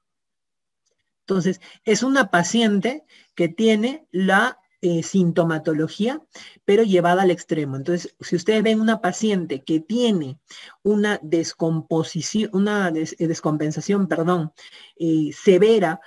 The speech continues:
eh, y los síntomas están a su máximo esplendor, entonces estamos frente a una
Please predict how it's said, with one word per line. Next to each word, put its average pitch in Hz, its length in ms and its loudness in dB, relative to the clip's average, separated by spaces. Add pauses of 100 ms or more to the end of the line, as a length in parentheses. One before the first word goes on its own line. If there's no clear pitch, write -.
(260)
eh, 151 720 0
y 190 120 2
los 170 160 2
síntomas 196 480 0
están 196 340 -2
a 170 140 -4
su 170 140 -4
máximo 202 460 0
esplendor, 156 680 -4
entonces 170 340 -4
estamos 180 380 -2
frente 196 560 0
a 165 100 -4
una 175 400 -2